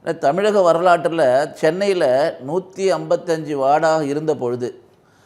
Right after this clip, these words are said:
அப்ப நடந்த, கலைஞர் கருணாநிதி அவர்களே இருந்த பொழுது, நடந்த தேர்தல்ல நடந்த முறைகேடுகளை கண்கூடாக பார்த்தவன் நான். அந்த தேர்தல்ல நான் கோடம்பாக்கம் பகுதியில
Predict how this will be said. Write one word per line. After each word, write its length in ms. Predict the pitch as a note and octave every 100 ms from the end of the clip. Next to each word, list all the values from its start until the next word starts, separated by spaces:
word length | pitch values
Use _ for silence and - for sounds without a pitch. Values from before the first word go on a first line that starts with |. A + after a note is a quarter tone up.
| _ _
அப்ப 280 | - B2+ D3+
நடந்த, 1200 | C#3+ E3 G3 F#3+ D#3+ D3 C3+ B2+ B2 B2 A#2+ A#2
கலைஞர் 380 | A2+ C3+ D3+ D3
கருணாநிதி 500 | C3+ C#3 E3+ F3 D#3+
அவர்களே 320 | D3+ D3+ E3+
இருந்த 300 | D3+ D3+ D#3+
பொழுது, 680 | C#3+ D3 D#3+ F3+ G3 - - _ _ _ _ _
நடந்த 380 | - C#3 D#3+ D#3+
தேர்தல்ல 760 | D#3+ E3+ F3+ F3+ E3+ D#3 D3 C3+
நடந்த 360 | C3+ C#3+ C#3+ C3+
முறைகேடுகளை 1000 | C#3+ F3+ F#3 F3 D3+ D#3 E3+ D#3 E3 -
கண்கூடாக 840 | D3+ F#3 F#3 G3 F3 D#3 F#3 F#3 D#3
பார்த்தவன் 480 | E3 - F3+ D#3
நான். 200 | C3 B2
அந்த 220 | A2 C#3 C3+
தேர்தல்ல 840 | F3 F#3 F3+ D#3+ D#3 E3+ C#3+ C3 C#3
நான் 260 | C3 B2+ B2 A2+ A2 G#2 - _ _ -
கோடம்பாக்கம் 560 | D#3 E3 D#3 C#3+ C3
பகுதியில 540 | B2+ B2+ B2+ B2 C#3+